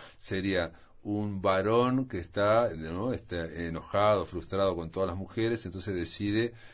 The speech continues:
crear algo que la supere y que, o que,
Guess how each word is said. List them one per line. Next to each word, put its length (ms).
crear 500
algo 540
que 360
la 160
supere 720
y 100
que, 360
o 200
que, 180